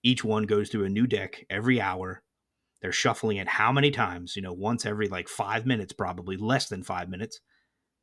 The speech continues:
That many times it's been shuffled, doesn't matter. Every single time they do it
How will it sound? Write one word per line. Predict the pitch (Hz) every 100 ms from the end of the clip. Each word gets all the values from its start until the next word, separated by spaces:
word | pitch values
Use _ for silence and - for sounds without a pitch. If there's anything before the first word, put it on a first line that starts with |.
| _ _ _ _ _ _ _ _ -
That | 127 156
many | 156
times | 143 143 131
it's | 120
been | - 117
shuffled, | - 120 - 127 113 _ -
doesn't | 117 104
matter. | 92 87 80 - - _ _ _
Every | 110 120 127
single | 139 123
time | 113 110 110
they | 101
do | 101
it | 104